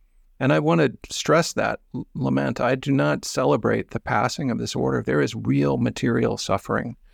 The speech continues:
that is happening with this. There is a k-, going back to the book, there is a kind of revelation, like the unraveling of a riddle or a mystery, a disclosure, an apocalypsis. And there are new fragile possibilities.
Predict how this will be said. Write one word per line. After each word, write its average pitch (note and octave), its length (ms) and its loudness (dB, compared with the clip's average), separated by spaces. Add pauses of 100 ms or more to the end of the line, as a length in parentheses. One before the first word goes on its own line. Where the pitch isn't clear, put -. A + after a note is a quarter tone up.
(300)
that B2 120 0
is B2 140 0
happening - 540 -4 (100)
with A2+ 260 -4
this. - 380 -8 (1160)
There F3 180 6
is E3+ 120 4
a E3+ 60 2
k-, - 140 -10 (240)
going D3 260 4
back C3 160 0
to - 60 -16
the B2 60 -6
book, A#2+ 200 -4
there D#3 140 4
is D#3+ 120 2
a D3+ 40 0
kind F3+ 460 2
of D#3 120 0
revelation, D3 840 2 (140)
like B2+ 240 2
the C#3 120 2
unraveling C3+ 680 2
of A#2+ 100 -2
a B2 80 0
riddle A#2+ 520 0
or A2+ 100 0
a A2+ 60 -2
mystery, A#2 540 -2
a A2+ 60 -2
disclosure, C3+ 680 2
an A2 80 -2
apocalypsis. - 960 -4 (560)
And D3 120 4
there D#3 160 6
are C#3 140 4
new F3+ 380 2
fragile C#3+ 600 2
possibilities. B2 1000 -4